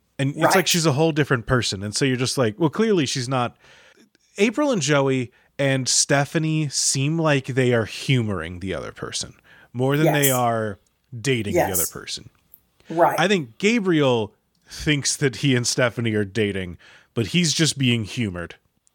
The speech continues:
Speaker 2: Right.
Speaker 1: And I think Ryan and Paula and Kelly and Jose are dating. I think
Speaker 2: Right.
Speaker 1: that that's, that's where the disconnect in these final four couples come up.
Speaker 2: Yes.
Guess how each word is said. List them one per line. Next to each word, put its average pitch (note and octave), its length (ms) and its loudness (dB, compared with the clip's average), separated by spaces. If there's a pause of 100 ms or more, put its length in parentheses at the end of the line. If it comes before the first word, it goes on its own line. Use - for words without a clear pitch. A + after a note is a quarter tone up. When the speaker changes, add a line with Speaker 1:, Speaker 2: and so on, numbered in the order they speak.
Speaker 2:
Right. E3 300 0 (220)
Speaker 1:
And C3+ 140 0
I C3+ 100 2
think C3 360 -2 (100)
Ryan C#3+ 400 2
and C3+ 120 -2
Paula A#2+ 500 2
and A2 220 -2
Kelly B2 340 2
and A2+ 100 0
Jose G2+ 640 -2 (440)
are C3 300 2
dating. G2+ 440 -6 (560)
I C#3 100 2
think E3 140 6
Speaker 2:
Right. D#3+ 80 -2
Speaker 1:
that C#3 120 -2
that's, C#3+ 300 2 (100)
that's D3+ 360 -2
where D3 120 2
the B2+ 120 0
disconnect A#2+ 520 0
in A#2 80 0
these G#2+ 200 -4
final A2 260 0
four F#2 200 -2
couples F2 380 -8
come D2+ 240 -10
up. D2+ 140 -12 (440)
Speaker 2:
Yes. - 500 -4